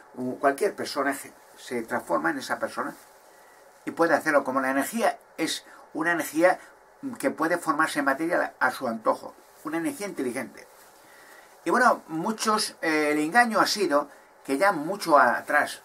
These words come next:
mucho atrás, incluso antes, mucho, porque siempre los demonios, como hace el Vaticano, juegan con dos barajas,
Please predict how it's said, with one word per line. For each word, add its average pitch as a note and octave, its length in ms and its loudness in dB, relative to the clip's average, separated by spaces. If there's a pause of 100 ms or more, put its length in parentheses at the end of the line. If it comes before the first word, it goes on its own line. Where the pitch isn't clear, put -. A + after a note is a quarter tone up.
(300)
mucho E3 400 -6
atrás, B2 500 -2
incluso D3 680 -4
antes, - 540 -2 (480)
mucho, B2+ 280 -8
porque C3 220 0
siempre F#3 260 -2
los E3 120 2
demonios, E3+ 320 -2
como C3 240 0
hace C3+ 180 0
el C3+ 60 4
Vaticano, C3 480 2
juegan C#3+ 240 2
con B2 100 0
dos B2 140 0
barajas, A2+ 400 0